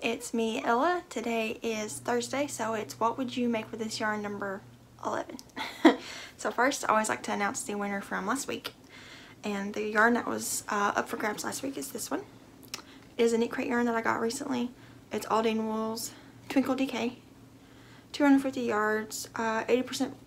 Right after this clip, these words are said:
wool, ten percent cashmere, ten percent stellina, which is the sparkly. <laughs> So I randomly drew a winner from those comments, and the winner is, da, da, da,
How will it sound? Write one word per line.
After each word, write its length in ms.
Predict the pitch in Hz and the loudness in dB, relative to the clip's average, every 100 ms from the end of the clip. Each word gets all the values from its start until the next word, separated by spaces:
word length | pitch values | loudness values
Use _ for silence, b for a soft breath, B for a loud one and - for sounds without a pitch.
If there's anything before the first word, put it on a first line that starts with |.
| 240 | -4
wool, 420 | 240 247 247 240 B B B - - - - - - - | 2 2 2 0 B B B -20 -20 -20 -20 -20 -20 -8
ten 160 | - 262 | 0 0
percent 240 | 262 269 | 0 -2
cashmere, 400 | 247 220 226 214 | 0 0 2 -2
ten 180 | - 220 | -2 -6
percent 300 | - - 269 | -6 -8 -8
stellina, 420 | - 220 208 214 | -6 -4 -4 -6
which 160 | 233 - | -8 -8
is 140 | - | -10
the 100 | - | -12
sparkly. 580 | - - 104 - 240 381 - - - | -10 -10 -10 -4 -2 -2 -6 4 10
<laughs> 260 | 294 294 B B B B - | 10 10 B B B B -6
So 260 | - 214 | 4 4
I 180 | 196 214 | 6 6
randomly 420 | 226 226 233 226 | 6 6 4 0
drew 320 | 208 226 220 220 | 0 0 0 0
a 60 | 220 | 0
winner 260 | 208 240 | 0 0
from 140 | 269 233 | 0 0
those 140 | 208 | 0
comments, 520 | - 214 220 277 - B B B B - | -2 -2 0 -2 -6 B B B B -4
and 160 | 220 | 0
the 60 | 208 | 0
winner 300 | 214 220 233 | 0 -2 -2
is, 600 | 226 214 208 214 269 330 | -2 -2 -2 0 -2 -4
da, 160 | - 220 | -10 -10
da, 120 | 196 | -4
da, 420 | 262 359 349 359 | 0 4 4 2